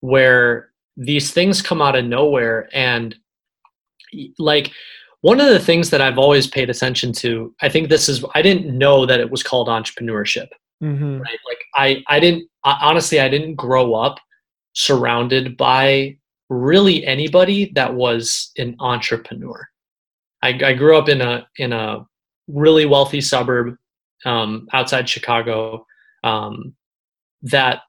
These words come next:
Speaker 1: it was a lot of very successful people, but it was, it was success in, like, a very formal sort of way.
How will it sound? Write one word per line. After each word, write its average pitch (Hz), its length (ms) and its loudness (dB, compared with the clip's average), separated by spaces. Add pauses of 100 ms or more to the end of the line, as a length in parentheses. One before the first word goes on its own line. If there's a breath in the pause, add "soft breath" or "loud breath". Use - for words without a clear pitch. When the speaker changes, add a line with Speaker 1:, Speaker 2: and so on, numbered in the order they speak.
(220)
Speaker 1:
it 151 80 2
was 143 160 2
a 151 60 2
lot 147 240 4
of 156 100 2
very 139 260 4
successful 151 680 -2
people, 127 420 -6
but 123 540 -4 (1040)
it 156 120 2
was, 143 260 -2
it 160 100 2
was 147 160 2
success 180 480 -2
in, 147 60 0
like, 131 260 -6
a 123 120 -4
very 123 260 2
formal 120 960 -4
sort 113 280 -2
of 110 140 -10
way. - 320 -6